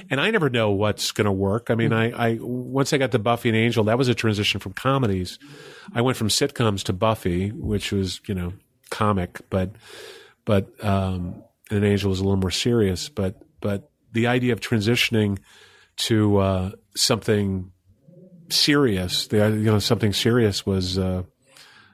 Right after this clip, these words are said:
Speaker 1: you know, I really forgot what I was gonna say here.
Speaker 2: <laughs>
Speaker 1: I forgot, you know, I'm, I'm listening downstairs to everything that's going on down there.
Speaker 2: Then that's a perfect time to wrap up.
Speaker 1: Oh, okay.
Speaker 2: Um,
Speaker 1: All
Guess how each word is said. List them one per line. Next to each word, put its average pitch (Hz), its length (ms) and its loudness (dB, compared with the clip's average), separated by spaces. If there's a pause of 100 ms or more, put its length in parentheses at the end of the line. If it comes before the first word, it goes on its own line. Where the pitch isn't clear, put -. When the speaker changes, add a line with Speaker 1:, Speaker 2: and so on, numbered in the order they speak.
(180)
Speaker 1:
you 127 100 -4
know, 127 60 2
I 120 40 4
really 127 200 2
forgot 104 260 2
what 107 80 -2
I 95 60 2
was 92 100 -4
gonna 90 140 -4
say 87 260 -2
here. 80 240 -4
Speaker 2:
<laughs> - 1400 -4
Speaker 1:
I 107 80 -2
forgot, 110 300 0 (100)
you 113 60 2
know, 110 80 4
I'm, 104 120 -2
I'm 113 120 -2
listening 117 280 2
downstairs 101 500 0
to 92 140 -6
everything 95 260 -2
that's 95 120 -8
going 104 220 -8
on 107 80 -8
down 107 160 -8
there. 107 240 -12
Speaker 2:
Then 135 420 0
that's 120 300 -2
a - 20 -4
perfect 104 340 -4
time 113 180 0
to 120 100 -6
wrap 117 240 -6
up. 143 160 -6
Speaker 1:
Oh, 113 160 2
okay. 110 260 -4 (140)
Speaker 2:
Um, 151 80 2
Speaker 1:
All 143 200 2